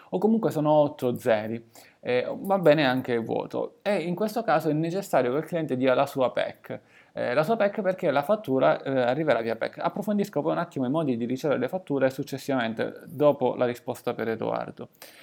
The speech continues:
Eh, allora, qual è il discorso? Oh, il discorso è che tu dovresti dare in teoria per ogni tuo condominio, ogni tuo fornitore, il codice del software che vai a scegliere. Immaginiamo ovviamente che sarà il codice di, che Condomani metterà a disposizione, basta che tu dai il codice Condomani.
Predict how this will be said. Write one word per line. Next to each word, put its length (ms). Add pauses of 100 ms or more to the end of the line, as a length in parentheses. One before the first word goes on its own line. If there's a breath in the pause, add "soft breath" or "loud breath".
(240 loud breath)
Eh, 360
allora, 480
qual 140
è 20
il 120
discorso? 600
Oh, 460
il 40
discorso 320
è 20
che 120
tu 100
dovresti 400
dare 220
in 100
teoria 500
per 140
ogni 240
tuo 160
condominio, 460
ogni 240
tuo 140
fornitore, 500
il 100
codice 340
del 140
software 400
che 60
vai 100
a 80
scegliere. 340
Immaginiamo 600
ovviamente 480
che 100
sarà 220
il 80
codice 340
di, 240
che 300
Condomani 420
metterà 320
a 40
disposizione, 760
basta 300
che 80
tu 100
dai 100
il 80
codice 320
Condomani. 480